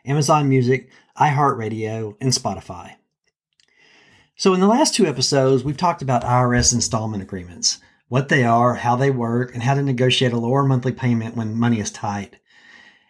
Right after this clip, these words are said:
And now that you have a basic understanding of, of what they are, you're probably asking yourself, "Well,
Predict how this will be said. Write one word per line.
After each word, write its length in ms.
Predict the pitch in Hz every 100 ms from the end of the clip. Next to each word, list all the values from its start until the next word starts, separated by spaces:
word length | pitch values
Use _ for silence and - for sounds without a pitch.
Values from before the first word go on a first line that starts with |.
| -
And 80 | 127
now 100 | 185
that 180 | 262 240
you 60 | 214
have 60 |
a 60 | 123
basic 560 | 104 _ 147 170 170
understanding 760 | 143 131 117 131 127 120 110 110
of, 140 | 117 -
of 220 | 120 101 -
what 280 | 117 135
they 120 | 123 107
are, 340 | 123 123 107
you're 120 | 113
probably 260 | - 180 151
asking 240 | 131 131
yourself, 420 | 120 - 127 113 131
"Well, 260 | 131 -